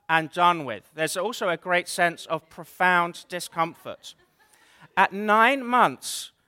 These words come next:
Mary has to go on a ninety-mile journey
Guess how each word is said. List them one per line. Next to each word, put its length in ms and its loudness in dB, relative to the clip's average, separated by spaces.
Mary 840 -2
has 240 -4
to 80 -10
go 140 -2
on 80 -2
a 60 -2
ninety-mile 1120 0
journey 640 -2